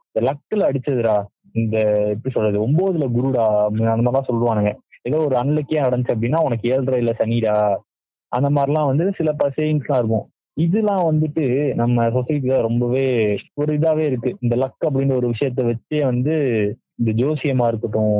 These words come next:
இந்த மாதிரி விஷயங்களா இருக்கட்டும், இதெல்லாமே வந்துட்டு இன்னும்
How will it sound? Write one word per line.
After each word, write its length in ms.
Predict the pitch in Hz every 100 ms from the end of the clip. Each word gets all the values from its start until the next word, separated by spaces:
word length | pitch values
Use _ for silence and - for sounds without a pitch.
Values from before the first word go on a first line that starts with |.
| 104
இந்த 200 | 107 110
மாதிரி 240 | 110 110 110
விஷயங்களா 400 | 110 113 107 107
இருக்கட்டும், 480 | 101 101 107 104 98 - _ -
இதெல்லாமே 340 | 113 120 131
வந்துட்டு 340 | 131 120 127 165 160 -
இன்னும் 420 | 131 156 175 147